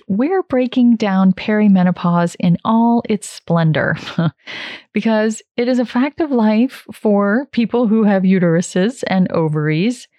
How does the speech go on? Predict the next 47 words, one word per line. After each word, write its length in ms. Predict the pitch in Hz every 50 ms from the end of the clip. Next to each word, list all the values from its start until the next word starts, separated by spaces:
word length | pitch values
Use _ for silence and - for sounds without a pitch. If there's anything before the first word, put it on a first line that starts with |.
| _ - - - _ _
that 180 | - 220 214 -
too 380 | - - - 320 311 320 339 311
many 300 | 277 247 240 240 233 226
of 100 | 208 196
us 200 | 202 196 - -
muddle 340 | 190 190 190 190 196 196
through 400 | 196 - - - 175 170 170 170
on 180 | - - 170 165
our 180 | 160 156 - -
own. 380 | - 156 - - 165 170 170 - _ _ _ _ _ _ _ _ _ _
Whether 520 | - 180 185 202 214 240 240 240 247 247
you're 280 | 247 233 214 214 214 220
a 40 | 214
person 400 | - - 220 214 - - 202 196
going 300 | 190 196 190 196 190 185
through 220 | - - 202 196
perimenopause 1080 | 190 - - 196 190 190 190 190 190 190 185 180 185 185 185 185 180 180 180 180 - _ _ _ _ - - _ _
or 140 | _ 226 233
a 60 | 226
person 360 | 220 - - 262 247 - 269 240
who 220 | 233 269 254 240
lives 320 | 247 269 277 254 - -
with 260 | - 180 165 165 - - -
and 180 | - 196 202 - -
or 180 | - 226 233
loves 460 | 220 214 214 233 262 294 262 240 - -
a 80 | - 175
person 440 | - - 156 156 - - 151 151 147
who 160 | 143 - -
is 120 | - 151
going 280 | - - 156 156 156 151
through 160 | - 160 160
me-, 160 | 156 156 147 - - -
perimenopause, 920 | - 170 160 151 147 143 143 143 143 143 - 156 147 139 147 151 - - _ _ _ - - - _ _ _ _ _ _ _
the 140 | 214 220 214
more 400 | 208 220 233 247 262 285 302 294
we 140 | 285 285
talk 300 | 262 - 220 214 214 214
about 260 | - 220 233 226 226 233
it 160 | 240 240 240 -
and 160 | 202 185 175
get 180 | - 196 196
it 120 | 214 208 196
out 220 | 202 196 202 -
in 120 | - 190 180
the 120 | 180 -
open, 460 | - 196 208 - 285 277 294 302 285